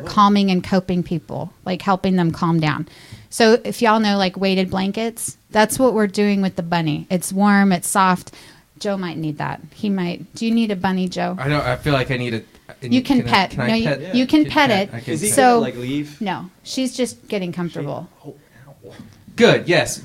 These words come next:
Speaker 3: Bite the, <laughs> bite the hell out of him, buddy.
Speaker 2: No, she's got
Speaker 3: A
Speaker 2: kinda,
Speaker 3: nibble on his ear.
Speaker 2: she's got kinda pokey claws, but she'll, she'll sim-, simmer down when she knows that you have her. So what the rabbit does is you're petting. And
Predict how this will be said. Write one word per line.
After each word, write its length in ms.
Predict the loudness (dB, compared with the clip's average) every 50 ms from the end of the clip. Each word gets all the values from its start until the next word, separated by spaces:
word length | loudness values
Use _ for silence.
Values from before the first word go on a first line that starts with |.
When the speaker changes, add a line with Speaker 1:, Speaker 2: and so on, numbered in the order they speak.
| -10 -4 0
Speaker 3:
Bite 180 | 2 2 4
the, 280 | 4 4 2 2 0 -2 0
<laughs> 60 | 2
bite 240 | 2 2 2 2 -2
the 60 | -2
hell 320 | -2 -2 -2 -2 0 2 2
out 160 | 2 0 0
of 80 | 0 -2
him, 180 | -2 -2 0
buddy. 180 | 2 2 4 4
Speaker 2:
No, 160 | 4 4 4
she's 300 | 2 0 -4 -4 -4 -4
got 160 | -2 0 0 0
Speaker 3:
A 60 | 2 2
Speaker 2:
kinda, 80 | 4
Speaker 3:
nibble 260 | 6 6 6 6 4
on 120 | 4 4 2
his 160 | 2 0 0
ear. 180 | -2 -2 0 0
Speaker 2:
she's 140 | 0 -2 -2
got 180 | -4 -4 -4 -4
kinda 240 | -4 -2 -2 -2 -2
pokey 380 | -2 -4 -4 -4 -4 -8 -14
claws, 680 | -12 -8 -8 -6 -6 -6 -8 -10 -12 -12 -14 -16 -16 -16 -18 -20 -20 -20 _ -16
but 260 | -8 -6 -6 -6 -6
she'll, 360 | -8 -6 -6 -4 -4 -6 -8 -10
she'll 260 | -10 -8 -6 -6 -6
sim-, 300 | -6 -8 -8 -8 -10 -10 -14
simmer 300 | -14 -12 -10 -8 -8 -8
down 240 | -8 -8 -8 -8 -8
when 100 | -8 -10
she 160 | -10 -10 -8
knows 260 | -6 -6 -6 -6 -6 -8
that 120 | -10 -10 -8
you 100 | -8 -8
have 180 | -6 -6 -8
her. 140 | -8 -10 -14 _ -20 -20 -20 -20 -20 _ _ -12
So 480 | -6 0 0 2 4 4 2 0 -2 -8 _ _ _ _
what 280 | 0 2 2 2 4 4
the 100 | 2 2
rabbit 540 | 4 6 4 6 4 4 2 0 -2 -2 -2
does 580 | -4 -4 -2 -2 -2 -2 -4 -6 -6 -10 -12 -14 _ _ _ -14
is 160 | -12 -8 -6
you're 240 | -2 0 2 2 2
petting. 540 | 2 2 2 4 4 4 2 0 -2 -4 -8 -12 _ _ _ _ _ _ _ -4
And 380 | 0 0 2 2 0 0 -2